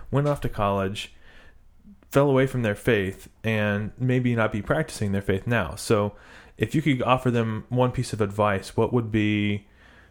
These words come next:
kind of the one thing that either helped you turn around or you've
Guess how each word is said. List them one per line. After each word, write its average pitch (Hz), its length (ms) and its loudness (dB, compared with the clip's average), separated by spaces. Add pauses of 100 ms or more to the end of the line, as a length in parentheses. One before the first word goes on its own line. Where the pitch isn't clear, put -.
(200)
kind 117 220 2
of 110 80 -2
the 110 80 4
one 120 240 2
thing 117 420 2
that 110 160 0
either 113 240 2
helped 120 300 0
you 131 240 2
turn 175 240 -2
around 185 480 -2 (460)
or 127 380 2
you've 127 320 0